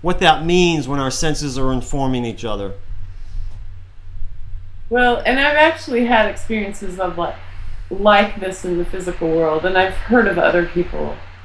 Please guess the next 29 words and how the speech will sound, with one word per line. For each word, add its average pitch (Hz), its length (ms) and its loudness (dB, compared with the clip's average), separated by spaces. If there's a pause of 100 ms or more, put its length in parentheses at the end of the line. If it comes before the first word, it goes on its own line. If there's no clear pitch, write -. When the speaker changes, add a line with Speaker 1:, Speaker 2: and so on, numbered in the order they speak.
(100)
Speaker 2:
too, 156 380 2
but, 160 220 4 (420)
um, 202 340 4 (320)
when 247 320 8
I 254 560 6 (800)
say, 302 680 2
uh, 185 640 4 (1200)
say 254 280 6
I 208 180 6
see 208 420 0
a 185 120 -2
green 175 460 4
leaf, 165 280 -4 (1000)
um, 175 460 4 (360)
I, 220 280 4 (800)
in 247 120 2
expanded 285 540 2
awareness, 226 440 2
I 214 160 4
would 214 160 2
also, 214 560 2
that 208 280 2
leaf 247 220 2
would 226 100 4
have 202 200 4
a 165 80 -4
taste, - 600 -4
a 170 40 -2
flavor. 185 600 -2